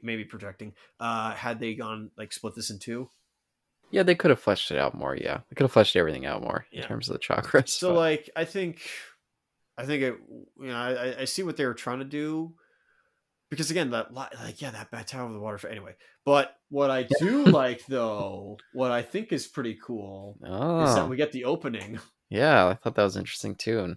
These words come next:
Speaker 2: we get a little reversal.
Speaker 1: Oh, they denied me Whistler's son, you guys. What the heck?
Speaker 2: Yeah, they cut to a,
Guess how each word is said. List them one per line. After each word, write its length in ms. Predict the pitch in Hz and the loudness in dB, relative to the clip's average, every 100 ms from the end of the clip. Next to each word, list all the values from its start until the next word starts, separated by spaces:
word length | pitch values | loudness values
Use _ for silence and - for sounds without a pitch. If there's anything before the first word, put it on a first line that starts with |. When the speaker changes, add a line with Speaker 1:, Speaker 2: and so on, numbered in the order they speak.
| - | -10
Speaker 2:
we 80 | - | -6
get 120 | 95 | -4
a 20 | |
little 160 | 92 87 | -2 -2
reversal. 340 | 90 87 101 190 | 0 2 4 6
Speaker 1:
Oh, 240 | 160 147 | 8 6
they 120 | 151 | 4
denied 360 | 147 165 165 147 | 2 0 0 0
me 80 | 143 | 0
Whistler's 420 | 131 135 135 113 | 0 -2 -4 -4
son, 240 | - 120 113 | -2 -2 -2
you 120 | 131 | -2
guys. 500 | 131 110 98 101 147 | -2 -4 -6 -10 -10
What 100 | 127 | -10
the 80 | 107 | -10
heck? 300 | 95 - - - _ | -10 -12 -18 -18 _
Speaker 2:
Yeah, 140 | 104 | 0
they 120 | 101 90 | 2 2
cut 220 | - 107 | 0 -2
to 280 | - 104 | 4 6
a, 80 | 92 | 6